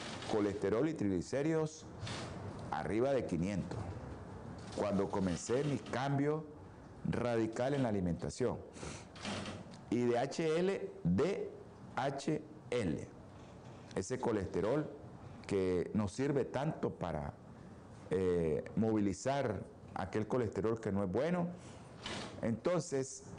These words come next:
lo tenía en diecisiete. Actualmente le doy gracias a Dios que no soy hipertenso, no soy diabético. Eso sí, mi D H L ya lo tengo en cincuenta.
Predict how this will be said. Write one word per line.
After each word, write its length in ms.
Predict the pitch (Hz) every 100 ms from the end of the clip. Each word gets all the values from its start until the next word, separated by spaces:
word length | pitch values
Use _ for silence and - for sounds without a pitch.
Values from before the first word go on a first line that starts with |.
| -
lo 200 | 117 131
tenía 520 | 127 127 143 180 185 - - - 131
en 240 | 143 135
diecisiete. 920 | 147 147 - 127 - 196 180 67 58 - - - - - - - - - - - - - - - - - - - - - -
Actualmente 560 | 101 - 143 160 160 143
le 80 |
doy 120 | 123 135
gracias 280 | 127 127 127
a 40 |
Dios 160 | 107 117
que 100 | 117
no 80 | 101
soy 180 | 117
hipertenso, 540 | 120 110 110 147 - 113
no 60 |
soy 180 | 104 120
diabético. 640 | 113 120 170 175 175 175 175 - - - - - - -
Eso 380 | 113 117 123 120
sí, 260 | 165 165 -
mi 240 | 117 131
D 120 | 139
H 380 | 147 143 151 127
L 140 | 123 117
ya 100 | 110
lo 140 | 113
tengo 280 | 107 107 110
en 120 | 110
cincuenta. 720 | - 123 120 196 214 - 78